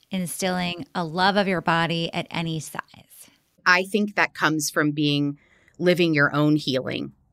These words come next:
Speaker 2: at any stage of which you're at as a parent. It's, it, if you haven't started looking at it yet, then let this conversation be the wake-up call for thinking about that. It doesn't mean you have to parent from a place of perfection. We know that that's impossible and,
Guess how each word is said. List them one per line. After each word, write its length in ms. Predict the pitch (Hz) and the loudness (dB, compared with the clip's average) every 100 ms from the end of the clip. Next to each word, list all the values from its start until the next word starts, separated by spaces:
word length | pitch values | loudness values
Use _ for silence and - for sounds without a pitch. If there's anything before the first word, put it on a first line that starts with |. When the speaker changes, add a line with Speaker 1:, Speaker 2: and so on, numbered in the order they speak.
| - | -2
Speaker 2:
at 160 | 156 147 | -2 2
any 240 | 160 151 | 2 4
stage 380 | 143 - 131 127 | 0 -2 -2 -2
of 120 | 135 | -4
which 200 | 127 120 | -6 -2
you're 120 | 131 123 | -2 -2
at 220 | 127 113 | -6 -6
as 160 | 139 143 | -6 -6
a 40 | |
parent. 600 | 131 - 123 - - - - | -8 -2 -2 -2 -6 -6 -4
It's, 260 | 156 - - | -4 -4 0
it, 160 | 170 | 0
if 140 | 156 156 | 0 -4
you 100 | 143 | 0
haven't 400 | 165 160 160 147 | 2 2 0 0
started 560 | - - 143 147 143 | -2 4 4 4 0
looking 360 | 143 135 147 147 | -2 -4 -2 0
at 140 | 143 | 2
it 120 | 143 - | 0 0
yet, 240 | 147 139 | 0 0
then 180 | 156 135 | -2 0
let 220 | 143 143 | 0 0
this 180 | 135 131 | -4 -4
conversation 840 | - 131 131 127 135 131 - 131 | -2 -2 -2 -4 -2 -2 -2 -2
be 360 | 127 127 123 123 - - _ - | -2 -2 -2 -6 -10 -20 _ 0
the 100 | 156 | 2
wake-up 460 | 143 139 139 127 | 4 2 0 -4
call 320 | - 131 120 - | 0 0 0 -4
for 180 | - | -4
thinking 420 | 131 135 127 143 139 | -2 -2 -4 -6 -2
about 340 | - 147 - | -2 -2 -2
that. 220 | - - | -2 -2
It 80 | 147 | 2
doesn't 280 | 156 160 165 | 2 2 2
mean 180 | 151 151 | 2 2
you 120 | 143 | 2
have 200 | 147 - | 0 0
to 100 | 147 | -6
parent 380 | - 147 135 131 | 0 2 2 2
from 160 | 156 | -4
a 80 | 139 | -4
place 300 | - 135 - | -2 -4 -4
of 80 | 151 | -8
perfection. 600 | - - - - 127 131 | -8 -4 -4 -4 -6 -4
We 120 | 135 | -2
know 100 | 131 | -2
that 160 | 131 - | -4 -4
that's 240 | 131 - | -4 -4
impossible 680 | 135 - - - 147 143 135 | -6 -2 -2 -2 -4 0 0
and, 200 | 127 | 0